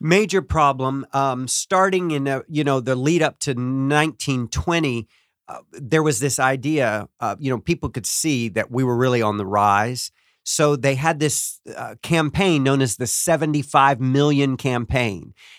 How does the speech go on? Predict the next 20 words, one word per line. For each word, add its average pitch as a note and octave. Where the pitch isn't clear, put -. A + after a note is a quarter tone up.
And C#3+
the C3+
Foreign F#3
Mission G3
Board C#3
was B2
to -
get C#3+
a A2
big F3+
chunk G3
of G#2
that. D2+
So D#3+
in D#3
one F3+
of E3
these D3
instances D3
of C3